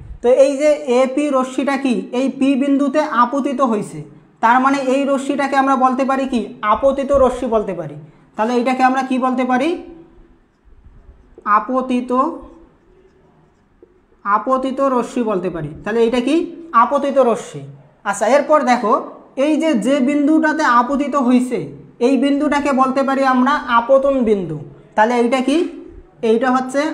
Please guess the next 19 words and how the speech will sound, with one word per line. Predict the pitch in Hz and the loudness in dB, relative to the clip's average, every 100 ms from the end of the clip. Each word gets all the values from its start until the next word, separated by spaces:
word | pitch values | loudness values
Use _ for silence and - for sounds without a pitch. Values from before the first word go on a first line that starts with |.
| - | -4
আপতন | 226 226 262 269 262 240 | -2 0 0 0 0 2
বিন্দু, | 226 196 156 143 135 - - - - - - - - - - - _ _ _ _ | 0 -2 -4 -8 -10 -18 -20 -20 -20 -20 -20 -20 -20 -20 -20 -20 _ _ _ _
এইটা | 214 214 247 | -4 0 0
হচ্ছে | 247 247 262 330 - - - - | 0 -2 -4 -4 -6 -16 -10 -2
আপতন | 220 247 262 254 254 | -2 0 -2 2 2
বিন্দু। | 214 190 175 151 - - - - _ - | 2 0 -2 -6 -10 -16 -18 -20 _ -10
আচ্ছা, | 208 202 180 | -8 -6 -2
তারপর | 233 269 277 285 | 4 4 4 2
দেখো | 254 240 233 320 - - 196 | 2 2 0 -2 -6 -14 2
যে | 262 | 4
এই | 262 285 302 | 6 4 4
বিন্দু | 240 285 285 285 330 | 2 2 2 0 0
থেকে | 294 277 240 254 | -2 2 2 2
যদি | 262 277 | 0 0
আমরা | 277 285 | 2 2
একটা | 277 285 | 0 0
লম্ব | 254 233 240 247 | 0 2 2 2
অঙ্কন | 262 247 226 208 | 2 2 -2 -4
করি, | 165 151 | -6 -8